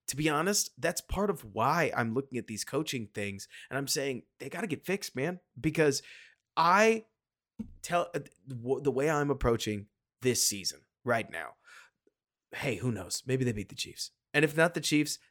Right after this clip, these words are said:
they'll have a huge test, huge test against a Broncos team that if the game goes well for the Bears,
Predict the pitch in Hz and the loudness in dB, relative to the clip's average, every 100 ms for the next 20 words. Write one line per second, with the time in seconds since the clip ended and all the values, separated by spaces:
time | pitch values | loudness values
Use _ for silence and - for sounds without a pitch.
0 | - 143 143 113 - - 127 127 123 - | -2 0 0 -2 -4 -4 0 2 2 -2
1 | - 90 - - _ - - 110 107 117 | -6 -6 -6 -6 _ -16 -14 -12 -2 4
2 | 117 95 - - - - - - _ - | 4 2 -2 -6 -6 -6 -8 -8 _ -10
3 | 117 110 - 98 101 95 107 107 - 101 | -6 -6 -8 -6 -4 -4 -4 -4 -4 -8
4 | - _ _ - - 117 120 - _ _ | -8 _ _ -20 -6 0 0 -2 _ _
5 | _ - - - 143 127 139 135 123 117 | _ 4 4 4 2 4 4 4 4 2
6 | 101 101 107 127 135 110 107 139 180 | 2 0 0 0 -4 -2 0 0 -2